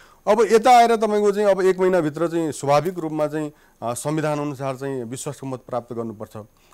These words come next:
त्यो त स्वाभाविक रूपमा लिनु पर्यो। यदि गरेन भने तपाईँले भने जस्तै चाहिँ निर्वाचनको विकल्प छैन, छ महिनाभित्र निर्वाचन गर्नुपर्छ।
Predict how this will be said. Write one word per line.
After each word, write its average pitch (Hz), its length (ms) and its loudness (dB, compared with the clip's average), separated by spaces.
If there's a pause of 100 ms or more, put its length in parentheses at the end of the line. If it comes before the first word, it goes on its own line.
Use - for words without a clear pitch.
(220)
त्यो 147 100 -8
त 135 60 -8
स्वाभाविक 147 420 0
रूपमा 185 220 -4
लिनु 156 220 -4
पर्यो। 135 200 -8
यदि 135 140 -8
गरेन 135 300 -2
भने 127 180 -6
तपाईँले 120 320 -10
भने 107 200 -10
जस्तै 110 220 -14
चाहिँ 107 180 -14 (320)
निर्वाचनको 123 500 -6
विकल्प 120 380 -8
छैन, 120 200 -12
छ 123 120 -16
महिनाभित्र 120 420 -10
निर्वाचन 135 440 -4
गर्नुपर्छ। 135 420 -8